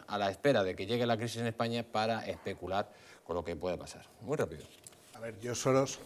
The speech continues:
Speaker 2: yo vengo del mundo de la economía, de las finanzas, y, y he coincidido algún, un par de veces con este personaje. Eh, cuidado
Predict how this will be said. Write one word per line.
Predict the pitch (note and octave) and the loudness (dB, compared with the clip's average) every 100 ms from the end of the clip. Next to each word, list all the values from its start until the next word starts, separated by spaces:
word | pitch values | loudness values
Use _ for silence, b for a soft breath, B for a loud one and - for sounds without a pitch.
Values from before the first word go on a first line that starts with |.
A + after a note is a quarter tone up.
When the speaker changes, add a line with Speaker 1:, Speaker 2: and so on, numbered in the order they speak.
| - | -8
Speaker 2:
yo | G#2+ A2+ | 0 2
vengo | A#2 A2+ | 4 4
del | |
mundo | G#2+ A2+ A2+ | 4 4 4
de | G#2+ G#2+ | 4 4
la | G#2+ | 4
economía, | G#2 A2 A2 C3+ D#3+ | 4 4 6 8 8
de | A#2 | 8
las | G2+ - | 6 0
finanzas, | G2+ A2+ G#2+ B2+ D#3 - B B B B B - | 0 0 4 4 4 -2 B B B B B 2
y, | C3 A#2 A2+ A2 - | 4 6 6 2 -2
y | A#2 G#2+ G2+ G2+ | -2 0 0 0
he | G#2+ | 2
coincidido | A#2 C3 B2 C3 C3 | 6 6 6 6 8
algún, | B2+ C3 - - | 6 2 -2 -6
un | A#2+ | 2
par | B2+ | 4
de | A#2+ | 6
veces | A#2+ A2+ | 2 -2
con | A#2+ | -2
este | A2+ - | -2 0
personaje. | A2 A2 A#2 B2 A#2 C#3+ - B B B B - | -2 0 2 0 0 -4 -6 B B B B 2
Eh, | G#2+ G2+ F#2+ F2+ F2 E2+ E2+ F2 F2 | 4 4 2 0 -4 -4 -6 -8 -6
cuidado | A2+ A2 A#2 B2+ E3 | -2 2 6 6 6